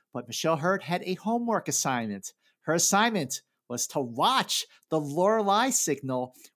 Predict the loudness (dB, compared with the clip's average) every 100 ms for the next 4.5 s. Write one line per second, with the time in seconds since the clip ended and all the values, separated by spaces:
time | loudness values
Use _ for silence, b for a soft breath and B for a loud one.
0 | -12 0 2 2 0 0 -4 -2 0 4
1 | 4 2 -6 b b -8 -6 2 2 4
2 | 2 2 0 -2 -2 -2 0 0 0 -4
3 | -4 -2 -2 -2 -2 0 0 0 2 2
4 | 0 -4 0 0 0